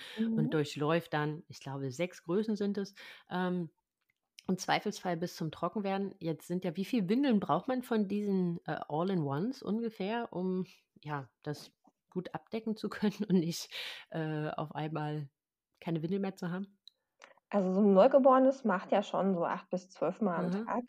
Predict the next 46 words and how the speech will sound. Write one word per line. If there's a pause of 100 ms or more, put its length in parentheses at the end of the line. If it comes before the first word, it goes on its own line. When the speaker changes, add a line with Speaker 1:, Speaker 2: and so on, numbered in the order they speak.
Speaker 2:
in
die
Windel,
ne?
Und
wenn
man
wirklich
entspannt, (460)
ähm,
jetzt
so
alle
zwei,
drei
Tage
waschen
möchte,
dann
braucht
man
schon
so
zwanzig
bis
fünfundzwanzig
Stück. (800)
Speaker 1:
Okay, (140)
gut. (580)
Also,
Speaker 2:
Genau.
Speaker 1:
von
den
Newborn
und
dann
halt
auch
von
denen,
die
Speaker 2:
One
Speaker 1:
dann
Speaker 2:
Size.
Speaker 1:
entsprechend
mitwachsen.